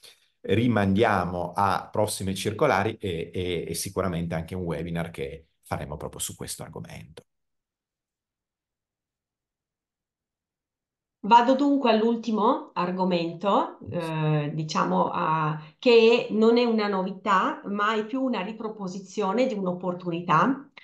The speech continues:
Speaker 2: per i contribuenti, eh, cioè la rivalutazione di terreni e partecipazioni, non in regime di impresa. Quindi è una possibilità che può essere fruita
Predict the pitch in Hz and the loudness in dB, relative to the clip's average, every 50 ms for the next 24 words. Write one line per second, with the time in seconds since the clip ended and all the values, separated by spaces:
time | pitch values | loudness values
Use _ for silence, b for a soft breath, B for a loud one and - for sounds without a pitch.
0 | B B B B _ - 196 180 180 180 185 190 180 180 180 190 208 180 185 180 | B B B B _ -2 0 0 0 0 0 2 2 2 2 0 -2 0 2 2
1 | 170 165 160 165 160 160 214 233 277 311 - - - 185 185 180 180 180 175 175 | 2 2 0 -4 -6 -6 -2 -2 -2 -2 -2 -4 -4 -2 0 2 4 4 4 2
2 | 170 170 170 170 170 - 262 254 226 226 247 220 175 175 202 202 208 214 220 214 | 2 0 -2 -2 -4 -2 0 0 2 2 0 0 0 -2 -2 -2 -4 -6 -6 -6
3 | 269 285 285 - - 214 190 196 185 180 185 185 - 208 202 185 180 170 170 175 | -8 -8 -8 -4 -2 -2 0 0 0 -2 -4 -4 -4 -4 -2 0 0 0 2 0
4 | 175 175 - 160 156 156 - 151 - - 151 - 160 156 - - - 160 147 143 | -2 0 0 -2 -4 -4 -6 -8 -8 -8 -8 -6 -6 -6 -8 -8 -4 -2 -2 0
5 | 143 147 156 160 156 - - - - 214 208 233 240 240 247 277 294 - - 196 | 0 0 0 -2 -2 -6 -10 -8 -2 2 6 8 8 8 8 8 6 4 2 0
6 | 196 185 185 208 214 196 180 180 180 170 165 156 151 151 151 151 151 - 139 139 | 0 0 2 2 2 2 2 0 0 0 -2 -2 -2 -2 -2 -2 -2 -4 -4 -4
7 | 127 - 160 160 139 - - - - 214 196 175 165 160 160 - - - 185 175 | -6 -4 -4 -6 -6 -6 -8 -8 -4 0 0 2 2 2 0 0 0 0 2 2
8 | 170 160 - 180 175 170 170 160 160 156 156 - 190 185 - - 185 175 180 175 | 2 0 0 -2 -4 -2 -2 0 -2 -2 -2 -4 -6 -8 -6 -6 -4 -4 -2 -2
9 | 185 180 - 202 196 185 180 - - 156 151 - 175 165 175 175 - - 160 160 | -2 -2 2 2 2 2 2 0 -2 -6 -4 -4 -4 -4 -4 -4 -6 -8 -8 -8
10 | 151 - - 226 208 196 180 175 - - 185 190 190 | -8 -8 -6 -6 -4 -2 -2 -4 -2 -2 -2 -2 -2